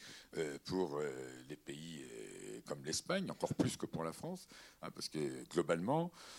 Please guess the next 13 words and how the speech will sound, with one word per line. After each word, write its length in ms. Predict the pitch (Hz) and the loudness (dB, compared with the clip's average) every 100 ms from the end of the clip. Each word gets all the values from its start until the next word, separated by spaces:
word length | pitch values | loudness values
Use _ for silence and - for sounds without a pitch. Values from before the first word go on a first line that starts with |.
| - - | -12 -8
euh, 60 | - - | -6 -4
les 80 | 76 | 0
banques 280 | 117 127 | 2 2
ont 60 | 76 | 0
reçu 240 | 71 78 | -2 -2
cent 180 | 107 - | 0 2
milliards 400 | 98 139 160 120 | 2 4 4 2
quand 100 | 104 | -4
même 140 | 90 80 | -4 -4
en 140 | 76 | -6
Espagne. 320 | 78 - - - - _ _ _ - | -8 -8 -10 -12 -20 _ _ _ -14
Cent 200 | - - | -2 2
milliards. 480 | 107 117 135 107 - | 2 2 0 -2 -4